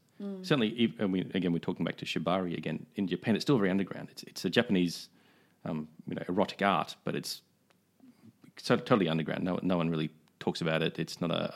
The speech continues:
Speaker 2: a
Speaker 1: Oh,
Speaker 2: thing you can
Speaker 1: wow.
Speaker 2: just walk up to the street and, and find. But it, it's, it's there if you know where to look and you know the people to talk to, which luckily we do,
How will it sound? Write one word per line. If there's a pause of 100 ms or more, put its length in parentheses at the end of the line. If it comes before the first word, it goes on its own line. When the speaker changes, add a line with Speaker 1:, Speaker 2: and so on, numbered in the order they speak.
Speaker 2:
a
Speaker 1:
Oh,
Speaker 2:
thing
you
can
Speaker 1:
wow.
Speaker 2:
just
walk
up
to
the
street
and,
and
find. (1000)
But
it,
it's,
it's
there
if
you
know
where
to
look
and
you
know
the
people
to
talk
to, (220)
which
luckily
we
do,